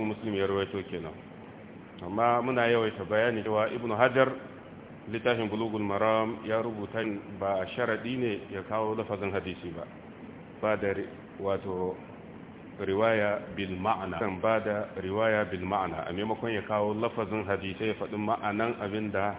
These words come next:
had-, hadisin ya kunsa kawai. Ne ar-riwaya bil ma'ana. Wa fi riwayatin li Ahmad, na'am. A wata riwaya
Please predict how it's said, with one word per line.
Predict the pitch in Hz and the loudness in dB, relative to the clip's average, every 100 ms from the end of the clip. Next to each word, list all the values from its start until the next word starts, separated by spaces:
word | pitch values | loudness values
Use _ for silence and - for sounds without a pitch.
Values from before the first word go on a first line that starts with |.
| - | -4
had-, | 104 101 - | -4 -4 -4
hadisin | 95 95 113 107 101 | -2 -2 -4 -2 -2
ya | |
kunsa | 98 95 90 87 | 0 -2 -2 -2
kawai. | 92 85 85 - - - | -2 -4 -6 -14 -14 -6
Ne | 104 104 | -4 -2
ar-riwaya | 98 90 95 110 113 104 92 | -2 -2 2 4 4 2 0
bil | 98 95 | -4 -2
ma'ana. | 101 90 80 - - - - - - - - - - - - - - - - - - - - - | 0 0 -4 -8 -12 -14 -16 -16 -16 -16 -16 -16 -16 -16 -16 -16 -16 -16 -16 -16 -16 -16 -12 0
Wa | 107 | 4
fi | 160 | 6
riwayatin | 147 135 135 135 127 107 | 8 10 10 6 4 4
li | |
Ahmad, | 120 123 120 90 - 101 | 4 4 4 4 0 0
na'am. | 117 87 - - - - - - - - - - - | 2 2 0 -10 -14 -16 -16 -16 -16 -16 -16 -14 -2
A | 110 | 2
wata | 135 139 160 | 4 6 8
riwaya | 151 139 135 127 | 8 10 10 8